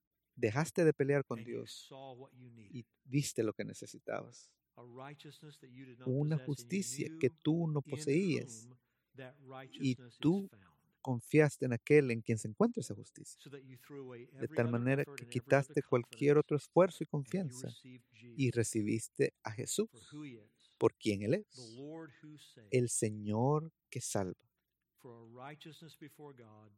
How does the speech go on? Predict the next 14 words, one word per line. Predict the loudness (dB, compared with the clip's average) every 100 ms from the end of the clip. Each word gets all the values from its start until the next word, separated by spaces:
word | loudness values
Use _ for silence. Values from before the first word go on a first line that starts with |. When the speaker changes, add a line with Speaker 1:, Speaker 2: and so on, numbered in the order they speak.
| _
Speaker 1:
para | -8 -6
tener | -4 -4 -4
Speaker 2:
found | -6
Speaker 1:
justicia | -12 -4 -2 -2 -2 -8 -6
Speaker 2:
in |
Speaker 1:
delante | -2 0 0 -2 -2
de | 0 0
Dios | 0 -2 -2 -8 -12
que | -10
Speaker 2:
him. | -8
Speaker 1:
se | -8
encuentra | -4 0 0 0 -6 -6 _
en | 0 0 -2 -6
Jesús. | -6 -6 -6